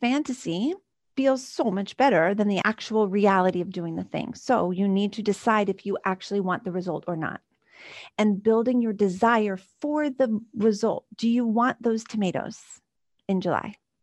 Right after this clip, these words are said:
'Cause if you stick with researching and planning, you're not gonna have tomatoes in July. Is that when tomatoes come? I have no idea. <laughs> Do you want the zucchini to share with your neighbors?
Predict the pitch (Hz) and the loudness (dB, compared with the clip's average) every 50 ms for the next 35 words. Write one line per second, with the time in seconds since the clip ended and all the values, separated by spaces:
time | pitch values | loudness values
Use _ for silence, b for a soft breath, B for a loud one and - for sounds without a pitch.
0 | _ _ _ _ _ _ _ _ _ _ _ _ _ _ _ _ _ _ _ _ | _ _ _ _ _ _ _ _ _ _ _ _ _ _ _ _ _ _ _ _
1 | _ _ _ _ _ _ _ _ _ _ _ _ _ _ _ _ _ _ _ _ | _ _ _ _ _ _ _ _ _ _ _ _ _ _ _ _ _ _ _ _
2 | _ _ _ _ _ _ _ _ _ - 214 202 - - - 233 226 220 226 208 | _ _ _ _ _ _ _ _ _ -2 -2 -2 0 2 0 0 2 0 -4 -4
3 | - - - - - 359 381 381 _ - 220 208 208 208 - _ _ _ _ - | -4 -8 -6 -2 0 0 0 -2 _ -2 -2 0 0 -2 -6 _ _ _ _ -4
4 | 202 233 240 226 - 226 202 - 196 180 180 190 - - 339 370 359 247 180 143 | -2 0 0 0 0 -2 -4 -2 -2 -2 -2 -2 -4 -4 -2 0 0 0 0 -2
5 | 147 175 202 214 214 - _ _ _ _ _ _ _ - - 226 240 240 240 240 | -4 -4 -6 -8 -8 -12 _ _ _ _ _ _ _ -2 0 2 2 2 2 0
6 | 247 240 233 226 220 202 196 190 - - 202 175 160 147 - - - - - - | 0 0 0 0 0 -2 -2 -4 -8 -8 -6 -6 -6 -6 -8 -8 -10 -12 -12 -12
7 | - - - - - _ _ _ _ _ _ _ _ _ _ _ _ _ _ _ | -12 -12 -14 -16 -20 _ _ _ _ _ _ _ _ _ _ _ _ _ _ _
8 | _ _ _ _ _ _ _ _ _ _ _ _ _ _ _ _ _ _ _ _ | _ _ _ _ _ _ _ _ _ _ _ _ _ _ _ _ _ _ _ _
9 | _ _ _ _ _ - - - - 214 220 233 254 262 - - 196 185 185 185 | _ _ _ _ _ -20 -20 -16 -14 -8 -4 -4 -4 -4 -4 -6 -6 -6 -6 -8
10 | 208 - - 202 190 202 220 240 - - 185 190 180 165 175 160 160 156 - - | -10 -10 -8 -6 -4 -4 -4 -6 -4 -2 -2 -2 -2 -2 -4 -6 -6 -6 -6 -4
11 | - - 240 - - - - - - - - - - - - - - - - _ | -2 -2 0 -2 -2 -4 -8 -10 -12 -12 -12 -12 -12 -14 -10 -8 -8 -8 -8 _
12 | - - - - _ _ _ _ _ _ _ _ - - - - - - - - | -4 -4 -4 -4 _ _ _ _ _ _ _ _ -18 -18 -16 -18 -20 -20 -20 -20
13 | - - - - - - _ _ - 220 277 196 262 269 254 233 240 - 247 220 | -20 -20 -20 -20 -20 -20 _ _ 0 0 2 4 4 4 4 4 2 2 0 2
14 | - - - - 349 359 320 277 240 - - - - 240 226 - 262 214 208 220 | 0 0 4 6 6 8 8 6 4 2 -2 -4 -4 -2 0 2 2 2 2 2
15 | - 247 240 254 285 285 226 - - - - - - - - | 2 2 4 6 6 6 4 4 0 -4 -6 -10 -16 -20 -20